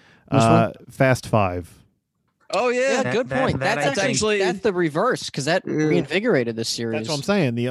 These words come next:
Speaker 2: the
Speaker 3: That's
Speaker 2: only
Speaker 3: the first
Speaker 2: good one.
Speaker 3: one I, I watched and was like, "You know what? This is pretty good." And then I
Speaker 1: Yeah.
Speaker 3: rewatched some of the other ones, and I was like, "I, I get it now."
Speaker 2: <laughs>
Speaker 1: But it's
Speaker 3: Like
Speaker 1: like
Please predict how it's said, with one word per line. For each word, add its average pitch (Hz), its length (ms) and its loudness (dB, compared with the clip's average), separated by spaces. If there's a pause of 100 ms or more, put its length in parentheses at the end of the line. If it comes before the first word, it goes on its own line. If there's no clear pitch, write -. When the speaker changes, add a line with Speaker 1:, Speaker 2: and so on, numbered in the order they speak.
Speaker 2:
the 120 100 0
Speaker 3:
That's 127 160 4
Speaker 2:
only 143 140 4
Speaker 3:
the 113 40 -2
first 185 260 4
Speaker 2:
good 135 80 2
one. 180 160 4
Speaker 3:
one 160 60 4
I, 165 400 2
I 147 180 4
watched 143 440 2
and 156 80 2
was 143 100 0
like, 170 200 2
"You 226 40 -2
know 269 140 2
what? 277 320 2
This 339 180 -4
is 302 140 -6
pretty 311 320 -2
good." 302 240 2
And 151 80 -4
then 156 140 0
I 151 60 2
Speaker 1:
Yeah. 165 300 2
Speaker 3:
rewatched 139 120 2
some 165 240 -2
of 151 80 -2
the 139 100 0
other 151 200 2
ones, 139 300 0
and 139 80 -4
I 131 60 -2
was 135 140 -6
like, 151 220 -2
"I, 247 180 -4 (200)
I 285 120 0
get 302 240 0
it - 120 0
now." 131 560 0
Speaker 2:
<laughs> - 60 -10
Speaker 1:
But - 220 -2
it's 202 160 0
Speaker 3:
Like 202 320 0
Speaker 1:
like - 20 -20